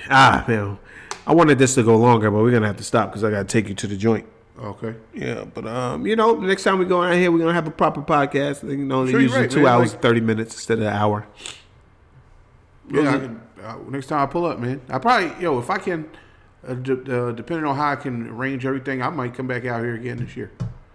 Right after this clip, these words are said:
Speaker 1: Fuck with it, man.
Speaker 2: You know what I'm saying? I, you know what I mean? My, uh, my scrap moved down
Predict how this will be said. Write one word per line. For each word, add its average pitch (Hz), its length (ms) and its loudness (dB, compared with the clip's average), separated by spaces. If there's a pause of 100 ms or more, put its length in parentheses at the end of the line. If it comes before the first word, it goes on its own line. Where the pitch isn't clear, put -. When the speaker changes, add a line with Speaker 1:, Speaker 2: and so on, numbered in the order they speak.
(400)
Speaker 1:
Fuck - 220 -8
with 127 160 -8
it, 110 40 -8
man. 127 100 -6 (100)
Speaker 2:
You 131 60 -6
know 147 80 -2
what 151 100 -6
I'm 185 160 -2
saying? - 20 -4
I, 175 80 0 (140)
you 135 80 -6
know 160 160 -6
what 160 80 -6
I - 20 -8
mean? 165 160 -6
My, 143 100 -2
uh, 123 460 0 (160)
my 120 100 -8
scrap 160 380 -6
moved 151 220 -6
down 135 420 -4